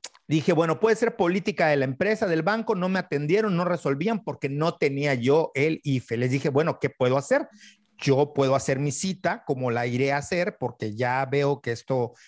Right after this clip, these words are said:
pinta para mal. ¿Cómo le hago?". Y me dijeron, "Bueno, ve por tu, por tu cita y regresas mañana con, eh, tu pasaporte y tu licencia y ya con eso". Ok.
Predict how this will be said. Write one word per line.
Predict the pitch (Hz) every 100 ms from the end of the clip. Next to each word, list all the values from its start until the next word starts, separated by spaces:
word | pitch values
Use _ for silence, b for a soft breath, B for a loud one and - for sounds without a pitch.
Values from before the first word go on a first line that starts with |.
| _
pinta | - 131 127 139
para | 151 170
mal. | 185 165 226 B B B B B
¿Cómo | 151 151 165
le | 160
hago?". | 147 170 226
Y |
me | 139
dijeron, | 117 151 135
"Bueno, | 135 117
ve | 113 143
por | 151 147
tu, | - 120 110 110 -
por | 117 110
tu | - 117 110 104
cita | 104 196 208 208 208 226 -
y | 143 131
regresas | 135 131 147 156 139
mañana | 135 127 131 139 143 -
con, | 127 131 147 151 151
eh, | 131 117 107
tu | 127
pasaporte | 127 120 120 147 165 196 226 202
y | 151 127 -
tu | 131 120 117 117
licencia | 117 120 - 170 190 214 208
y | 139 117
ya | 113 107 -
con | 117 113
eso". | - - -
Ok. | 147